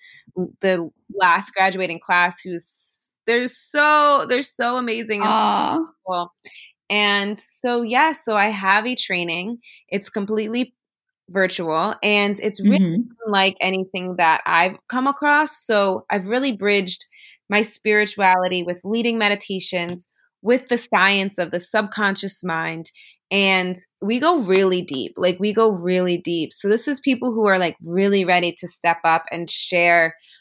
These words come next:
Speaker 1: um, their capacity to help people heal their past, heal their limiting stories, um, s-, you know, step into their future self that is available to them right now. And it takes some deep work. You have to be able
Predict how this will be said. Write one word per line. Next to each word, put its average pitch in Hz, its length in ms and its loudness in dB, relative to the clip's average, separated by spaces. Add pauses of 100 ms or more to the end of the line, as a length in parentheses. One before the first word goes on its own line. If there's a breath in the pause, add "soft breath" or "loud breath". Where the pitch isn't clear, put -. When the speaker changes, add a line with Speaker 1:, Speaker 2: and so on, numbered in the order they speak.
(160 soft breath)
Speaker 1:
um, 175 420 0 (220)
their 202 160 2
capacity 202 760 0
to 202 220 -2
help 185 360 0
people 202 340 -4 (140)
heal 196 340 2
their 165 140 2
past, - 680 -4
heal 220 220 2
their 196 160 0
limiting 175 380 -2
stories, 160 600 -4 (320 loud breath)
um, 175 260 2
s-, - 280 -6
you 185 160 -4
know, 165 260 -2
step 233 360 0
into 208 420 0
their 170 180 0
future 196 460 -6
self 175 540 0 (100)
that 170 160 0
is 170 160 -4
available 196 500 2
to 202 160 -4
them 165 240 -4
right 156 220 -4
now. 180 460 -2 (360 loud breath)
And 208 280 2
it 196 140 -2
takes 262 280 0
some 302 160 2
deep 214 240 -6
work. 185 300 0
You 190 80 -4
have 175 240 -6
to 202 100 -8
be 208 140 -2
able 190 160 -4